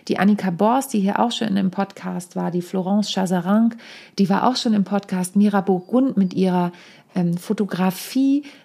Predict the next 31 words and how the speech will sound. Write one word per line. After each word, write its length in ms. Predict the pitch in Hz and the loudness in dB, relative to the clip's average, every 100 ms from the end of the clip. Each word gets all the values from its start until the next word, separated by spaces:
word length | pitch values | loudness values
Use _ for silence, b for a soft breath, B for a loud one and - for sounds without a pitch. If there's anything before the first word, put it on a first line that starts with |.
| - | -2
Dann 300 | 202 214 214 | 2 4 2
ist, 540 | - 196 190 - - | 2 0 0 -8 -10
äh, 60 | 180 | -10
Kathi 440 | - - 202 208 | -8 -10 -2 -2
Ursinus 580 | - 254 226 226 220 208 | 2 2 4 4 4 2
dabei, 580 | 202 185 185 185 185 185 180 | 0 0 2 2 2 0 -2
ta-, 180 | 196 - | -10 -8
die 220 | 190 190 | -8 0
macht, 480 | 185 185 180 - - | 2 2 -2 -8 -4
äh, 240 | 180 175 175 _ | 0 0 -2 _
Brand-, 580 | 175 175 196 220 233 208 | -4 0 4 4 4 2
Branding 540 | 170 190 208 226 214 | 0 2 4 6 4
fürs 280 | 202 185 175 | 2 0 -4
Content 320 | - 226 226 | -2 2 2
Branding. 460 | 185 190 196 196 196 B B B B 202 | 2 2 4 4 2 B B B B 0
Dann 260 | 190 208 | 4 4
Tanja 380 | 202 196 202 196 | 4 4 4 4
Baumann, 720 | 170 175 214 214 208 202 196 | 2 2 4 4 4 4 4
die 120 | 190 | 4
macht 300 | 190 190 - | 2 2 -2
was 240 | 190 185 - | -6 -6 -4
zum 220 | 190 185 | -2 -2
Thema 360 | 185 196 190 180 | 0 2 4 2
Content 480 | 190 208 208 185 | 2 2 2 0
an 120 | 180 180 | -2 -4
einem 260 | 190 202 | 0 0
Tag. 380 | 202 185 185 190 | 0 -4 -6 -2
Sabine 360 | 196 190 208 190 | 0 2 2 2
Walters 380 | 180 185 185 | 0 -2 -2
macht 240 | 202 185 - | -2 -4 -2
Autorin. 880 | 214 220 - 196 196 196 190 196 | -2 -2 0 2 4 4 4 4